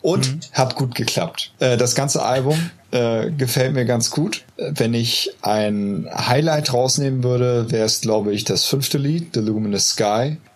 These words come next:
Speaker 1: weil da vor allen Dingen der Anfang sehr gut knallt.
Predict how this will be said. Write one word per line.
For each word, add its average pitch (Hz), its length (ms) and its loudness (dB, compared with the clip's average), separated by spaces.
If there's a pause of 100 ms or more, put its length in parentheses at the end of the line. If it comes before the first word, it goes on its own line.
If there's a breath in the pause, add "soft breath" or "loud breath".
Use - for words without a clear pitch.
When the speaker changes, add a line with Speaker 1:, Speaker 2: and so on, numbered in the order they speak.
Speaker 1:
weil 107 160 0
da 104 180 2
vor - 220 0
allen 104 140 2
Dingen 101 160 0
der 92 400 2
Anfang 139 560 0
sehr 120 220 0
gut 127 220 -2
knallt. 139 520 0